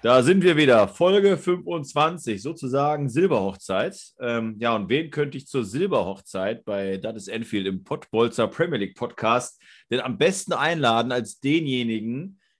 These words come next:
der auch am meisten mit mir hier schon durchgemacht hat am Mikrofon? Ähm, ja, zu der Feierlichkeit hab ich, hab ich mir aufgeschrieben: den Strahlemann aus Lotte,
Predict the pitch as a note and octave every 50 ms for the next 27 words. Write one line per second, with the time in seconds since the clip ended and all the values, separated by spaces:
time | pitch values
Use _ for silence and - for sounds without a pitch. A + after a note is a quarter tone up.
0 | _ - - A#2 A#2+ B2+ C3 - - - A#2+ G#2+ C#3 B2+ B2 C3 D3+ F3 - -
1 | D3 C3 C3+ C3+ C3+ C#3+ C#3 C3 - C#3 B2 A2+ B2+ D3 D#3 - - G2+ F#2+ F#2
2 | - - - A2 C#3+ - - - G2 G2 G2 G2+ G2 - G#2 G2 - G#2 G2+ A#2
3 | F3 A3 - _ _ - - - - _ _ _ - C#3 C3 C3 C3+ C3 C3 C3
4 | B2+ - _ _ - B2+ B2 - D#3 D#3+ D3 D#3 F3+ F#3 F#3 E3+ E3+ E3 E3 -
5 | E3+ E3+ D#3+ D3+ D#3+ E3 D#3+ D#3 C#3+ - C#3 C3+ C#3+ A#2+ B2+ A#2+ G#2 G#2+ G#2+ -
6 | G#2+ G2 - G2+ G2 F#2 A2 G#2+ G2 - - A#2 C3+ F3 A3 A3+ G#3 G3 G3 G3
7 | F3 C#3+ D3 D3+ D3+ D3+ - C#3+ C3+ C3+ C3+